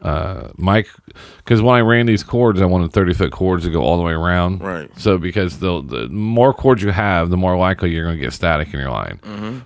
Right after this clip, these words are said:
Speaker 1: But they have, like, those all-in-ones now where it's, like, a mic, speakers, like, it all comes together.
Speaker 2: How much was that?
Speaker 1: I didn't look.
Speaker 2: God damn.
Speaker 1: It's probably gonna be about a grand.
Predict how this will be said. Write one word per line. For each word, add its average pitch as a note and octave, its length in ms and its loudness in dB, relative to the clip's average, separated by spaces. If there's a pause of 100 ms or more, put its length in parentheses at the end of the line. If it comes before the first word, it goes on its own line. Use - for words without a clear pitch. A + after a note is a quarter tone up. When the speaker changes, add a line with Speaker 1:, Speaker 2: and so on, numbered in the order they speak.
Speaker 1:
But A2+ 120 4
they C3+ 100 6
have, C3+ 140 4
like, A2 160 4
those F#2+ 200 2
all-in-ones F2+ 720 2
now D2 200 0
where D2+ 100 0
it's, D#2 100 -4
like, D#2+ 160 0
a E2 60 0
mic, F2+ 460 0
speakers, F2+ 600 -4 (220)
like, D#2 240 -8
it D2+ 100 -6
all F2 140 2
comes E2 260 -2
together. C#2 380 -4
Speaker 2:
How B2 80 -6
much B2 160 -4
was G2+ 140 -12
that? A2+ 220 -8 (460)
Speaker 1:
I E2 100 -2
didn't D2+ 220 -4
look. D#2+ 260 -2 (360)
Speaker 2:
God - 220 -16
damn. - 220 -16
Speaker 1:
It's - 100 -14
probably D3 180 0
gonna D#3+ 60 0
be B2 60 0
about E2+ 200 0
a D2+ 60 -6
grand. B2 520 -2